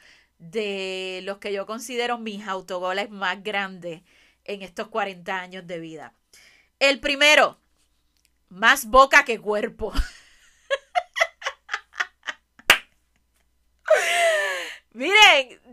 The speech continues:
doña Mami me parió bocona, o sea, <laughs> eso es lo único que yo tengo que decir, doña Mami me parió bocona. Yo creo que desde que yo tengo uso de razón,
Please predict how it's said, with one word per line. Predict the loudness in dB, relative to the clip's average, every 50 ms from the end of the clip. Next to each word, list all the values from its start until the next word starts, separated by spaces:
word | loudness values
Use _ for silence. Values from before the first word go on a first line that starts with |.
| -4 2
doña | 2 2 2 2 -2 -2 0 0 2
Mami | 2 2 2 0 0 2
me | 0 2 6
parió | 6 6 6 8 6 4 6
bocona, | 6 6 4 6 4 4 6 6 8 8 8 8 8 6 4
o | 2 0
sea, | -2 -2 2 4 6
<laughs> | 8 8 8 8 6 2 -2 -10 -6 -4 -4 -4 -4 -4 -4 -4 -4 -4 -4 _ -4 -4 -4 -4 -6 -10 -12 -12 -12 _ _ _ _ _ _ _ _ _ _ _ _ _ _ -20 _ -8 -6 -4 -4 -4 -4 -2 2
eso | 2 2 2 2 0 0
es | 0 0 2
lo | 4 4 4 4
único | 2 -2 -4 0 2 2 2
que | 4 2 0
yo | 0 0 0
tengo | 0 -4 0 4 2 4 4
que | 4 2
decir, | 2 2 0 -2 -6 -10 -10 -6 -2
doña | 0 0 0 0 -2 -4 -2
Mami | -2 -4 -4 -4 -4
me | -4 -2 2
parió | 2 2 2 2 -2 -2
bocona. | -2 -4 -4 -2 -2 -2 -2
Yo | -2 -2 -2
creo | -2 -2 -2
que | -2 -4
desde | -4 -4 -6 -8 -8 -8 -8 -8
que | -8 -8
yo | -8 -8 -6
tengo | -8 -8 -8 -6 -6 -6 -4
uso | -6 -8 -10 -10 -8 -8 -6
de | -6 -8 -8
razón, | -8 -10 -12 -12 -12 -14 -14 -12 -12 -12 -14 -14 -20 _